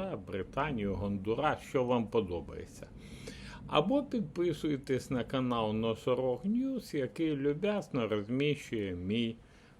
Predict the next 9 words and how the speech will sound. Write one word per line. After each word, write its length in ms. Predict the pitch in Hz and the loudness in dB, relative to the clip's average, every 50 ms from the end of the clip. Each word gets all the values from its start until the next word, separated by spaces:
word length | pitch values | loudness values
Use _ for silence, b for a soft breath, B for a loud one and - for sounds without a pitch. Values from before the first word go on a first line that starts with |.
| B - | B 0
контент. 840 | - 107 110 107 101 90 - - 78 71 71 73 78 - - - - - - - - - - - - - - - - - - - B B B B B B B B B B B B B B B B B - - - - - - - - | 2 4 4 4 0 -2 -6 -10 -10 -8 -8 -12 -16 -18 -20 -20 -20 -20 -20 -20 -20 -20 -20 -20 -20 -20 -20 -20 -20 -20 -20 -20 B B B B B B B B B B B B B B B B B -20 -20 -20 -20 -20 -20 -12 2
Ігор 320 | - 185 202 202 208 202 202 | 12 12 12 12 12 12 12
Клименко, 840 | - 208 208 214 214 208 208 214 208 196 175 147 120 - 139 131 | 12 12 12 12 12 12 10 10 10 10 8 8 8 10 10 10
міністр 640 | 123 127 131 143 147 160 170 165 143 - - 165 160 | 10 10 8 8 8 8 8 6 6 6 4 4 4
внутрішніх 1000 | 156 156 160 165 165 160 165 156 139 - 156 160 156 143 - - 156 143 - | 6 4 4 2 4 4 4 4 4 4 4 4 4 4 4 2 2 2 2
справ, 880 | - - - - - 147 160 165 160 151 143 127 104 82 76 73 73 - B B B B B - - | -2 -10 -12 -6 -2 2 4 4 6 6 6 4 4 2 -2 -6 -10 -12 B B B B B -8 -2
е, 360 | 98 98 101 98 95 98 101 | 0 2 2 2 4 4 4
робить 460 | 104 117 131 143 139 131 143 139 127 | 6 8 8 8 8 8 6 6 8
заяву. 540 | 107 127 143 135 131 123 120 98 76 73 71 | 8 6 6 8 8 6 6 6 4 0 -8